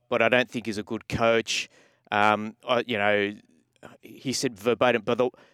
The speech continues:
the way he coaches is a bit weird, I guess. He's a good person, though.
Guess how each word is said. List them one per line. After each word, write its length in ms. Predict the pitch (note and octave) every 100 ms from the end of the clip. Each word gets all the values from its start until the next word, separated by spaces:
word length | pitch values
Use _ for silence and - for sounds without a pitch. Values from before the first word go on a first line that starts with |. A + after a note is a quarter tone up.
| _
the 80 | A#2+
way 160 | D3+
he 100 | F3+
coaches 420 | F3 D3 D3+ C#3+ B2
is 120 | A#2
a 40 |
bit 220 | A#2 C3
weird, 320 | A#2+ A#2+ B2 A2
I 100 | A2
guess. 300 | G2+ A#2+ -
He's 180 | - A#2+
a 40 | A2+
good 200 | D3 -
person, 380 | A#2+ A#2 G#2+
though. 300 | G2 G2+ G2+